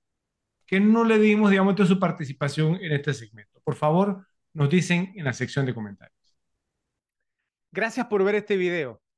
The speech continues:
Necesito que me hagan un favor. Quiero que se suscriban, le den like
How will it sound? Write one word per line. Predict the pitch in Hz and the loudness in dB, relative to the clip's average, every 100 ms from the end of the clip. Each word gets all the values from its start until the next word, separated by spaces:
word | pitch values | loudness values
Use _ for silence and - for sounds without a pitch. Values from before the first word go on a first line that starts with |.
| _ | _
Necesito | 175 151 170 247 269 | -14 -14 -12 -10 -6
que | 208 | -4
me | 180 | -2
hagan | 185 185 185 | -2 -2 -6
un | 180 | -6
favor. | 190 233 202 123 _ _ _ | -6 -6 -6 -10 _ _ _
Quiero | 214 247 | -8 -6
que | 214 | -8
se | 165 | -12
suscriban, | 151 123 - 214 220 208 202 - | -16 -18 -10 -4 -2 -2 -4 -10
le | 151 156 | -8 -6
den | 180 190 | -6 -4
like | 190 196 - | -4 -6 -10